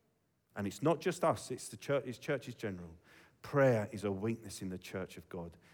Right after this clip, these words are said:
in this country. I bet when you go to places, and this is completely unfounded, but I bet when you go to places where there is suffering and persecution, people know the need to pray.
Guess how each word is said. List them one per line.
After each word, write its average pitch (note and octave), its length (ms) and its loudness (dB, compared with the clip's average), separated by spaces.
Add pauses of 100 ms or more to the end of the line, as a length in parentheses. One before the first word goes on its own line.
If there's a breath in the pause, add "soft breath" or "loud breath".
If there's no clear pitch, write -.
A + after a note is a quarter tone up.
(120 soft breath)
in F#2+ 100 -4
this F2+ 160 -4
country. E2+ 500 -10 (280 soft breath)
I G2 60 -6
bet A2 200 0
when A2+ 160 -2
you A2+ 80 0
go G#2 180 0
to - 140 -10
places, F#2 480 -6
and G2+ 160 -4
this G#2 140 -6
is G2 80 -10
completely A#2 500 -4
unfounded, G2 640 -4 (260 soft breath)
but G2 80 -4
I G2+ 60 0
bet G#2+ 220 0
when A2+ 120 0
you A2+ 100 0
go G#2 140 0
to G#2 140 -6
places F#2 500 -6
where F#2 140 -2
there F2+ 220 -4
is E2+ 80 -8
suffering A2+ 460 -6
and G2 140 -4
persecution, F#2 760 -10 (340 soft breath)
people G#2 320 -4
know F2+ 400 -2 (320)
the - 60 -8
need F2 260 -6
to - 100 -18
pray. - 220 -14